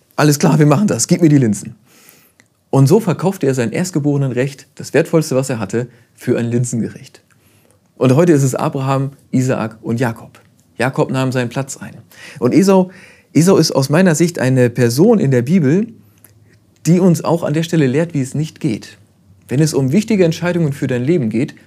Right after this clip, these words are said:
mach nicht den Esau. Triff deine Entscheidung nicht in einem Moment, wo du nicht weißt, wer du bist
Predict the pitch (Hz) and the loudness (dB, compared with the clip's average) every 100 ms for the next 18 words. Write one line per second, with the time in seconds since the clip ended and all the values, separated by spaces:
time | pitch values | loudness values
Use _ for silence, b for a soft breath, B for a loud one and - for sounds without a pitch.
0 | b 113 - 127 202 - - _ _ - | b -12 -6 -2 -2 -2 -18 _ _ -6
1 | 123 156 160 120 - - - _ _ b | -2 2 2 0 -12 -20 -20 _ _ b
2 | b b b b b - 220 220 185 160 | b b b b b -2 0 2 2 2
3 | 139 160 147 127 147 262 - - 131 131 | 0 0 0 2 0 0 -4 -6 -4 -4
4 | 131 202 165 185 185 135 - 135 185 156 | -2 -2 0 0 0 -2 -4 -6 -4 -4
5 | 123 117 190 226 - | -6 -2 -4 -4 -10